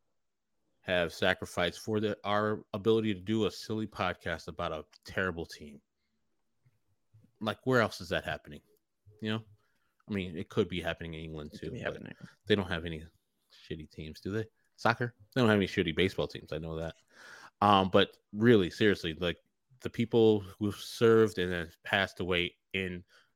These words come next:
Speaker 1: this, that service is, like, could not give a bitter, a bigger, um, salute to you guys, 'cause that, that is, um, something that I, uh, wouldn't even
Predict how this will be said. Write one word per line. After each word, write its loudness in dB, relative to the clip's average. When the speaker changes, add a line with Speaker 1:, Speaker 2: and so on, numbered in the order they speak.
Speaker 1:
this, -10
that 0
service 0
is, -10
like, 0
could 0
not 0
give 0
a -2
bitter, -2
a -2
bigger, 0
um, -8
salute -2
to -6
you -4
guys, 0
'cause -14
that, -6
that 0
is, -8
um, -10
something 0
that -2
I, 4
uh, -4
wouldn't -4
even -6